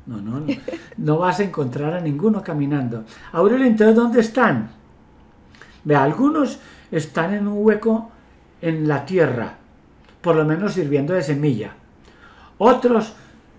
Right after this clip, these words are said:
los cremaron y están en ceniza que no es la de ellos. Aurelio, ¿cómo que ceniza que no es la de ellos?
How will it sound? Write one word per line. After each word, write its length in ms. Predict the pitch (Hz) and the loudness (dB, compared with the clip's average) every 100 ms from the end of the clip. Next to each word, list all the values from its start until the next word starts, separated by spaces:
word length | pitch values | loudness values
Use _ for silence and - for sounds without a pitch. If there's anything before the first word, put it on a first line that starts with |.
| - - | -20 -10
los 380 | 175 170 165 - | -2 0 0 -2
cremaron 800 | 165 147 170 240 247 233 - - - _ _ | 0 0 2 0 2 0 -4 -10 -20 _ _
y 140 | 196 165 | -4 -4
están 560 | 147 - 160 202 220 208 | -4 -4 -4 -4 -6 -4
en 160 | 208 | -6
ceniza 600 | 196 170 165 254 - 220 | -4 -4 0 0 0 -2
que 120 | 214 | -2
no 100 | 147 | -2
es 100 | 143 | 0
la 140 | 165 196 | 0 4
de 140 | 214 | 4
ellos. 320 | 143 117 - - - - | 4 0 -4 -10 -20 -2
Aurelio, 380 | 170 220 285 | 0 2 2
¿cómo 240 | 233 233 254 | 4 4 4
que 120 | 247 | 2
ceniza 360 | 185 180 196 220 | 2 0 0 0
que 100 | 196 | 0
no 100 | 165 | 0
es 60 | |
la 120 | 185 | 2
de 80 | 220 | 2
ellos? 260 | 180 123 - | 2 0 -6